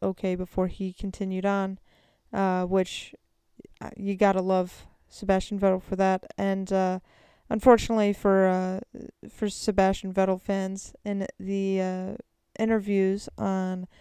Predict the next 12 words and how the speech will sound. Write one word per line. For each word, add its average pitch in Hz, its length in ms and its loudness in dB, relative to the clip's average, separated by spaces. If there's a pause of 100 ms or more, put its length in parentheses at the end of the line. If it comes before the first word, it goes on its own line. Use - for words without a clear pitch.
(560)
t-, - 240 -14
uh, 185 340 -2
Thursday, 190 560 2 (920)
he 208 380 -2
mentioned 185 680 -4 (120)
that 190 320 -2 (520)
in 208 140 -4
six - 340 -6
years 180 500 -4
he 190 460 -4 (100)
will 202 280 0
not 190 500 -10